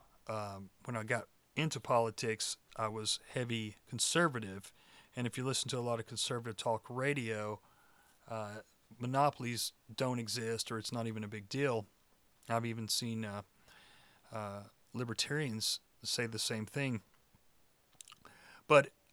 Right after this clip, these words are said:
obviously the good libertarians realize that many monopolies, most monopolies, are created with the help of government cronies. That's how they become monopolies, and that's how they stamp out the competition through overregulation that smaller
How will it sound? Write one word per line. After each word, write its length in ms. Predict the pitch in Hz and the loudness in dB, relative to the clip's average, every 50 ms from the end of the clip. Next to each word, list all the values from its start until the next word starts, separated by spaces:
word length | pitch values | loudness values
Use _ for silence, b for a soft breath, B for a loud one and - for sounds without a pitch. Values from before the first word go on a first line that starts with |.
| _ _ - | _ _ 0
obviously 420 | - 143 147 151 131 - - 143 127 | 2 4 4 4 4 4 2 2 0
the 100 | 120 117 | 0 0
good 260 | 113 131 127 123 - | 0 0 -2 -2 -4
libertarians 580 | 113 117 113 113 107 - 131 117 113 110 104 110 | -6 -4 -4 -4 -4 -2 -2 -2 -2 -4 -4 -4
realize 600 | 120 131 135 123 120 107 101 104 101 95 95 - | -2 -2 0 0 -2 -2 -4 -4 -6 -8 -8 -6
that 240 | - 117 110 95 | -4 -4 -2 -2
many 280 | 110 117 120 120 123 120 | -2 -2 -2 -2 -2 -2
monopolies, 720 | 117 113 110 113 117 117 120 120 - - 113 110 104 - | -2 -2 -2 0 0 0 0 0 -2 -4 -4 -4 -4 -2
most 320 | 120 120 120 123 - - | -2 -2 0 0 -2 -2
monopolies, 640 | 123 110 110 104 101 104 101 - 120 113 110 98 - - | -4 -4 -4 -4 -6 -6 -6 -6 -6 -4 -4 -4 -2 0
are 140 | 113 113 | 0 0
created 960 | - - - - 113 110 - _ - - 139 151 147 120 107 101 104 110 - - _ _ _ - | 0 -2 -6 -6 -6 -6 -8 _ -4 -2 0 0 0 -2 -2 -4 -6 -8 -10 -14 _ _ _ -6
with 180 | 127 123 113 - | -6 -6 -4 -4
the 80 | 110 | -6
help 480 | 107 - - - 139 123 123 120 - - - - | -6 -4 -2 0 0 0 0 -2 -6 -12 -12 -10
of 160 | - - - | -10 -6 -2
government 420 | - 120 120 113 117 110 101 - | 0 0 2 2 0 -4 -6 -8
cronies. 640 | - - - 147 147 151 127 107 90 90 90 92 - | -8 -4 0 0 2 2 0 -2 -4 -6 -8 -6 -6
That's 220 | 117 117 - - | -4 -4 -4 -6
how 280 | - - - - 127 120 | -8 -6 -4 -2 -2 0
they 140 | 117 113 110 | 0 -2 -2
become 460 | 107 107 - - - 151 139 135 131 | -4 -6 -8 -6 -4 -2 -2 -2 -2
monopolies, 600 | 120 113 107 101 101 95 - 117 101 104 101 - | -4 -4 -4 -6 -6 -8 -8 -8 -8 -8 -6 -6
and 80 | 113 104 | -6 -6
that's 160 | 104 107 - | -6 -4 -2
how 140 | - 117 101 | -2 -2 -2
they 80 | 101 | -2
stamp 400 | 101 - - - 120 104 101 - | -2 -2 -2 -2 -4 -6 -6 -8
out 180 | 107 101 95 - | -8 -10 -10 -10
the 60 | - | -12
competition 800 | - - 110 98 92 - - - - 123 117 - - 104 104 101 B B B B B B B B B | -10 -10 -8 -8 -10 -10 -8 -6 -4 -2 -2 -2 -2 -4 -6 -10 B B B B B B B B B
through 180 | - 143 135 127 | -4 -2 2 4
overregulation 920 | 120 117 113 113 110 113 113 110 107 107 104 107 113 117 113 - - 110 107 | 4 4 4 2 2 2 0 0 -2 -4 -4 -2 0 0 0 0 -2 -2 -4
that 140 | 107 101 - | -4 -4 -4
smaller 480 | - - 120 110 113 113 110 107 104 | -2 -2 0 0 0 0 -2 -4 -4